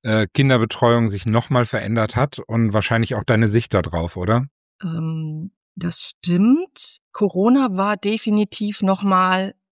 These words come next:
Speaker 2: anders. Also, insge-, gehen wir mal 'n Schritt zurück. Insgesamt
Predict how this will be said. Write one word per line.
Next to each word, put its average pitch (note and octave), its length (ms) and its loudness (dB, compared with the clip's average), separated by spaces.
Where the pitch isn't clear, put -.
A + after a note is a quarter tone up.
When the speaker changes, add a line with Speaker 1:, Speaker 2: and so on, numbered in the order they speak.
Speaker 2:
anders. B3 760 -2
Also, F#3+ 240 2
insge-, G#3+ 300 2
gehen A3+ 160 2
wir A3 100 2
mal G3 100 2
'n F#3+ 80 -2
Schritt - 240 -8
zurück. D#3+ 380 -6
Insgesamt G3+ 720 0